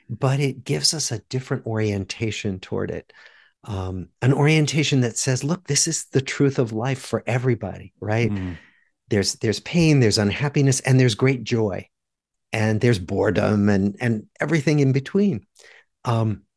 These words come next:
Speaker 1: and so I think that, that what Zen practice is, is not austere at all. It's actually a way to get acquainted with the richness of life. So sometimes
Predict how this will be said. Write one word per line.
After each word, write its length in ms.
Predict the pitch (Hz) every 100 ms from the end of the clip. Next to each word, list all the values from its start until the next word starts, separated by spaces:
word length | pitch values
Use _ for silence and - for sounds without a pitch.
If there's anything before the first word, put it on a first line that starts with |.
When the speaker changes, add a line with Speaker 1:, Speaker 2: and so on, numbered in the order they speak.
| _
Speaker 1:
and 180 | 139 131
so 440 | - 156 156 151 -
I 100 | 139
think 380 | - 180 202 -
that, 240 | 131 - -
that 260 | 120 117 - -
what 480 | 117 117 123 - - _ _ _ _ _ _ _ _ 131
Zen 400 | - 123 139 190
practice 600 | 202 135 98 98 107 -
is, 220 | - 110 98
is 200 | 113 113
not 380 | 123 170 226 -
austere 640 | 117 101 - - 135 160 135
at 220 | 107 107
all. 340 | 110 139 123
It's 260 | - 117 -
actually 680 | 117 151 - 175 131 101 101 -
a 80 | 117
way 240 | 104 135
to 100 | 131
get 380 | 104 117 135 -
acquainted 640 | - - 123 151 - 113
with 240 | 98 110 -
the 120 | 107
richness 680 | 95 151 196 - - - -
of 140 | 95
life. 360 | - - - _ - -
So 260 | - 139 113 - - -
sometimes 500 | - 185 247 254